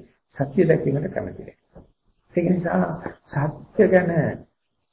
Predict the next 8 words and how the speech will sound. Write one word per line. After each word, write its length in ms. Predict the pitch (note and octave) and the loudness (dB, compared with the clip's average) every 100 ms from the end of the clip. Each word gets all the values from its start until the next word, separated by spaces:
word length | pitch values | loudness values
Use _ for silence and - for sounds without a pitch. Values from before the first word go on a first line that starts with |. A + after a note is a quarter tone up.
| _ _ _ _ | _ _ _ _
මේ 160 | C3 C3+ | 0 0
කියන 180 | C3+ B2 | -2 -4
විදිහට 300 | B2 B2 A#2 | -4 -4 -2
ලක්ෂණ 320 | A2 - F2 | -6 -6 -4
වල 180 | B2 B2 | -2 -2
ප්‍රතිපත්තාන 640 | B2 - B2 A#2 B2 B2+ | -4 -4 -4 -2 -2 -2
පදත්තාන 460 | B2+ B2+ B2+ B2 C3+ | 0 -2 -2 0 2
දැනගන්න 380 | B2+ C3 C3 | 4 4 2